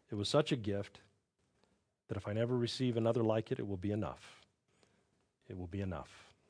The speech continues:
The central organizing principle of the divine life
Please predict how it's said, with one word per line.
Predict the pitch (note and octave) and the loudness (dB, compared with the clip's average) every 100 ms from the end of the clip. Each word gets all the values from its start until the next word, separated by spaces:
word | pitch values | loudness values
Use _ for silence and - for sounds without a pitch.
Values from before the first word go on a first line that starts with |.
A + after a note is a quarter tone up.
| _ _ _ _ _ _ _ _ _ _ _ _ _ _ _ _ _ - _ _ _ _ _ _ | _ _ _ _ _ _ _ _ _ _ _ _ _ _ _ _ _ -20 _ _ _ _ _ _
The | - | -2
central | - D#3 D#3+ D3 D3 D3+ | 2 4 6 6 4 4
organizing | C#3 D3 C#3 A#2+ C3 | 6 10 8 8 4
principle | - D#3 - A#2+ A#2 - | 6 4 4 0 0 2
of | A2+ A2+ | 0 2
the | A2+ | 2
divine | A#2 B2+ B2+ | 6 8 8
life | B2 D#3+ A#2 C#3+ - - | 8 6 4 2 -4 -18